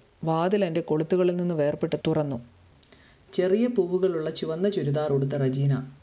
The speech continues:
സ്വീകരണ മുറിയിൽ ഒരു ഖെയ്താൻ ഫാനിൽ തൂങ്ങിക്കൊണ്ട് കയറിൻ്റെ ബലത്തിൽ വായുവിൽ ഞാന്നു നിന്നു. മറിഞ്ഞു കിടന്ന കസേര നിവർത്തിയിട്ട്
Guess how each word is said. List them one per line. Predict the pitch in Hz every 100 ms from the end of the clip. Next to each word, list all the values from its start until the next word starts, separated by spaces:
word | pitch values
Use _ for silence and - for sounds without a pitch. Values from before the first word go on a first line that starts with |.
| -
സ്വീകരണ | - 185 190 214 226
മുറിയിൽ | 180 156 156 156 -
ഒരു | 170
ഖെയ്താൻ | 190 185 180 202 233
ഫാനിൽ | 233 156 165 170
തൂങ്ങിക്കൊണ്ട് | 151 151 156 151 139 - _ _ _ -
കയറിൻ്റെ | 160 160 180 185
ബലത്തിൽ | 147 135 143 131 - _ -
വായുവിൽ | 147 143 151 147 127 131 _
ഞാന്നു | 151 147 143 160
നിന്നു. | 156 131 131 127 - - _ - - - - - _ _ _ - - _ - _ _ _ -
മറിഞ്ഞു | 170 175 196 233
കിടന്ന | 175 151 156
കസേര | 151 - 160
നിവർത്തിയിട്ട് | 165 143 143 - 156 131 131